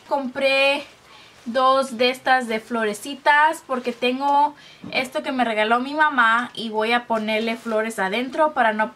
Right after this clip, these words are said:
usarlo. Entonces recogí, agarré de estas flores blancas, como verdecitas blancas.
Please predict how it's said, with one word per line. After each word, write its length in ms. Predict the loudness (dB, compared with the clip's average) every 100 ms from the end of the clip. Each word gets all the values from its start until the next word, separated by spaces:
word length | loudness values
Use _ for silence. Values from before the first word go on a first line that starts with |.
| -12
usarlo. 640 | -14 -4 0 0 2 2 2 0 -10 -20 -8
Entonces 680 | -4 -2 -2 -4 -2 -2 -2
recogí, 440 | -6 -6 -12 -6
agarré 580 | -2 0 2 0 0 -2
de 100 | -4
estas 320 | -6 -6 -10
flores 480 | -6 -4 -2 -4 -6
blancas, 720 | 0 0 0 -2 0 2 0 -2
como 300 | -6 -6 -6
verdecitas 720 | -4 -4 -8 -10 -8 -8 -6
blancas. 680 | -2 0 -2 0 2 2 0